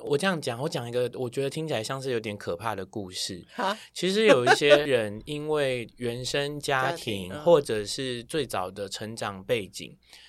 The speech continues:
Speaker 1: 他其实是会一直误判他自己。
Speaker 2: OK。
Speaker 1: 我知道要讲怎么样的故事了，就是例如说一直是第一志愿的小朋友，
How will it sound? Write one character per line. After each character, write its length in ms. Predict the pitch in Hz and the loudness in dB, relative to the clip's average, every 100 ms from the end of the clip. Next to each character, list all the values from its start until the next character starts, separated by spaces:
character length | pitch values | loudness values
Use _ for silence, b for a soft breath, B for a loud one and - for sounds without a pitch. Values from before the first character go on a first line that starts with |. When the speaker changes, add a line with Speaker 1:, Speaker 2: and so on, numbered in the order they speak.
| B B | B B
Speaker 1:
他 160 | - 214 | -6 -4
其 200 | - 127 | -4 -6
实 160 | 123 | -4
是 80 | 127 | -2
会 160 | 156 - | -2 -2
一 80 | 160 | -6
直 260 | 139 120 - _ | -6 -8 -10 _
误 220 | 165 131 | 2 2
判 360 | - - 135 110 | 0 -4 -4 -4
他 200 | 117 107 | -8 -8
自 200 | - 104 | -8 -12
己。 300 | - - - _ _ _ | -10 -14 -14 _ _ _
Speaker 2:
OK。 440 | - 214 _ 175 208 B B - | -16 -16 _ -20 -20 B B -6
Speaker 1:
我 120 | 127 | -2
知 80 | 135 | 2
道 200 | 180 165 - | 4 4 2
要 120 | 160 | -2
讲 200 | 139 120 | -2 -4
怎 80 | 113 | -8
么 80 | 107 | -8
样 160 | 127 120 | -8 -8
的 40 | |
故 220 | 113 127 | -6 -6
事 280 | 113 127 104 | -6 -6 -6
了， 100 | 101 | -6
就 120 | - | -4
是 360 | 160 170 151 139 b b b | -4 -2 -2 -4 b b b
例 100 | 190 | 2
如 200 | 170 135 | 2 0
说 560 | - 143 139 135 135 - | 0 2 4 4 2 0
一 80 | 180 | -2
直 160 | 147 | -2
是 340 | 131 156 143 135 - | -4 -4 -4 -4 -4
第 240 | 165 156 | -4 -4
一 40 | |
志 240 | 151 160 143 | -6 -6 -2
愿 180 | 143 123 | -2 -2
的 100 | 107 | -6
小 220 | - 95 | -6 -8
朋 260 | 98 101 | -8 -10
友， 300 | 104 101 78 | -6 -6 -8